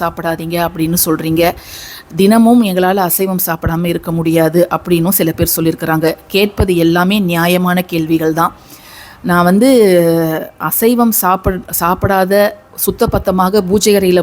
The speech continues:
போய் செய்யக்கூடிய ஒரு வழிபாட்டு முறை போட்டேன்னா, பூஜை அறைக்கே போகாம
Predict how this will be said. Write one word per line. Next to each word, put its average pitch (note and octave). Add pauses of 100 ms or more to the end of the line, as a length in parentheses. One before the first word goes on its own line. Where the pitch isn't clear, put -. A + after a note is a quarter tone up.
போய் F#3
செய்யக்கூடிய F3+
ஒரு E3+ (440)
வழிபாட்டு F#3+
முறை E3+
போட்டேன்னா, E3 (580)
பூஜை A3
அறைக்கே G3
போகாம F3+